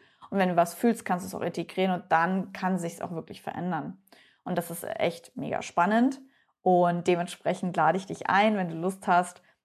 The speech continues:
bei dem Frauenretreat noch dabei zu sein, dir einen Platz zu buchen bis jetzt morgen, also bis Donnerstag um dreiundzwanzig Uhr neunundfünfzig, der einundzwanzigste März,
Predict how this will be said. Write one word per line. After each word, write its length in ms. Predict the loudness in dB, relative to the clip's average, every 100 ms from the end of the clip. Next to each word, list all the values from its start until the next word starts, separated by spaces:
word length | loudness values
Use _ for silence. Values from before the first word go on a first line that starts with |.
| 4
bei 140 | 4
dem 180 | 4 0
Frauenretreat 580 | 4 4 6 2 0 -4
noch 140 | -4
dabei 340 | -2 4 4 4
zu 180 | -2
sein, 440 | 2 4 4 4 0 -6 _ -4
dir 340 | 4 4 4
einen 340 | 2 0 -2 0
Platz 380 | 2 2 2 -4
zu 120 | 0
buchen 640 | 4 2 4 2 2 2 -2
bis 640 | -4 4 6 6 2 -4
jetzt 380 | -6 -6 -14 -10
morgen, 560 | 0 6 8 6 4 2
also 180 | 2 -2
bis 280 | -6 -12 -18 -20 _ 2
Donnerstag 880 | 4 6 4 4 2 6 6 4 -2 _ _ _ _ _
um 220 | -2 0 2
dreiundzwanzig 560 | 4 4 4 2 2
Uhr 60 | 2
neunundfünfzig, 1500 | 6 6 6 4 2 4 4 4 2 0 0 -2 4 4 4
der 160 | 2 2
einundzwanzigste 800 | 0 -2 -2 -2 -2 -8 -6
März, 560 | -4 2 4 4 2 -6